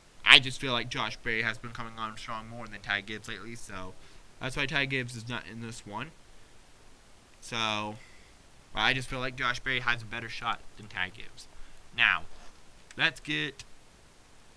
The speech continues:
to the silly season sheet. And we are back into our silly season sheet. Now, I mentioned earlier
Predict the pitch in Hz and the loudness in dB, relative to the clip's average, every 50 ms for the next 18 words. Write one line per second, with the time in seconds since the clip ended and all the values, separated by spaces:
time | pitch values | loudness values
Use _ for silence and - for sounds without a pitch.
0 | - - - - - 139 135 135 123 127 123 120 117 113 120 - - - - - | -20 -20 -20 -14 -8 -6 -6 -4 -2 -2 -2 -2 -2 -4 -6 -10 -12 -14 -12 -10
1 | 151 147 139 135 135 127 - - 127 120 110 117 117 110 107 - - - - 98 | -8 -6 -4 -4 -6 -6 -8 -8 -8 -8 -8 -8 -8 -6 -4 -4 -4 -4 -6 -8
2 | 87 - - - - - - - - - - - - - - - - - - - | -10 -10 -10 -8 -8 -8 -10 -12 -16 -18 -18 -20 -20 -20 -20 -20 -20 -20 -20 -20
3 | - - - - - - - - - - - - - - - - - - - - | -20 -20 -20 -20 -20 -20 -20 -20 -20 -20 -20 -20 -20 -20 -20 -20 -20 -20 -20 -20
4 | - - - - - - - - - - - - - - - - - - 233 254 | -20 -20 -20 -20 -20 -20 -20 -20 -20 -20 -20 -20 -20 -20 -20 -2 2 6 8 10
5 | 254 262 254 247 247 240 226 196 170 170 160 151 147 135 - - 131 135 127 156 | 10 8 8 8 6 6 6 8 8 8 8 8 8 4 0 -4 -6 -6 -6 -8
6 | 139 - - 101 104 - - - - - 240 247 220 185 151 123 104 - - - | -6 -2 0 0 0 -2 -4 -8 -2 0 2 2 4 2 0 -2 -4 -4 -6 -4
7 | - 220 220 202 180 196 208 202 196 190 - - - - 208 180 135 104 - - | -2 0 0 0 0 -2 -4 -4 -2 -2 -2 -2 -2 -2 0 -2 -2 -2 -4 -8
8 | - - - - - - - - - - - 196 202 170 131 110 101 98 - - | -10 -12 -12 -16 -18 -16 -16 -16 -16 -2 4 8 8 8 8 8 4 -2 -10 -18
9 | - - - - - - - - - - - - - - - - - - - - | -20 -20 -20 -20 -20 -20 -20 -20 -20 -20 -20 -20 -20 -20 -20 -20 -20 -20 -20 -20
10 | - - - 180 196 196 180 170 165 139 120 110 117 110 113 120 120 135 156 165 | -20 0 4 4 6 6 6 4 2 2 2 0 -4 -4 0 2 2 4 4 4
11 | 143 117 104 101 95 92 90 | 2 0 0 -2 -4 -6 -8